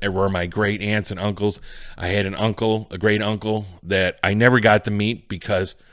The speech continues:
of the things that he's seen and had to go through over there. Drank a little bit too much when he got home. He was a Marine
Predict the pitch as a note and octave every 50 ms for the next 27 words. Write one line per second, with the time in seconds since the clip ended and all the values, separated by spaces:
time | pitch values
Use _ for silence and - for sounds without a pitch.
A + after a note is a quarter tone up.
0 | _ _ _ _ - - F#2 F2+ F#2 F2+ D#2+ A#2 A#2+ A#2+ B2 G#2 - A2 F#2+ F2
1 | A2 A2 G2 - - A#2+ A#2 A#2 A2+ A2 G#2 F#2+ E2 F2+ G#2+ G#2 F2+ G#2 F2 G#2+
2 | G#2+ G#2+ G2 - A2 G#2+ G#2+ G2+ G2 F#2+ F#2 G2+ G2 G2 G2 G2 F#2+ - - -
3 | - - - - - - G#2+ A2+ A2+ A2 - A#2 A2+ A2+ A2+ A2+ G#2 A2 F#2+ -
4 | - A#2+ A2+ G#2+ G#2+ G2+ - - - G#2 G2 F#2 G2+ F#2 - F#2+ F#2 F#2 F2+ -
5 | G#2 G2 F#2+ F#2 E2+ - _ - - _ _ - A2 A2+ G#2 G#2+ G#2 G#2 G2+ E2+
6 | - - G2 F#2+ F#2 F#2+ F#2+ F#2+ G2+ G#2+ A2 G#2+ A2 A2+ A2+ A2 G2+